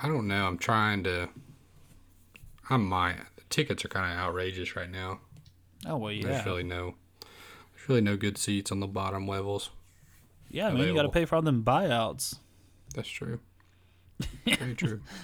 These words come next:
Speaker 2: They're gonna be charging.
Speaker 1: Very true.
Speaker 2: And you gotta get ready if Pruitt, we gotta give Pruitt some hush money. You know, who knows
Speaker 1: <laughs>
Speaker 2: what's gonna happen?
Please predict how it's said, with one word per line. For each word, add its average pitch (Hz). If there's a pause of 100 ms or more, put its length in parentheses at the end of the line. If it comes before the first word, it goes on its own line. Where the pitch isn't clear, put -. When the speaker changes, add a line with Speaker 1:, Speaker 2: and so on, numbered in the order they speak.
(400)
Speaker 2:
They're -
gonna 175
be 123
charging. 135 (300)
Speaker 1:
Very 180
true. 98 (460)
Speaker 2:
And 135
you 143
gotta 131
get 127
ready 135
if 127
Pruitt, 135
we 127
gotta 127
give 123
Pruitt 127
some 120
hush 120
money. 131 (120)
You 127
know, 135
who 139
knows 135
Speaker 1:
<laughs> 117 (440)
Speaker 2:
what's -
gonna 113
happen? 120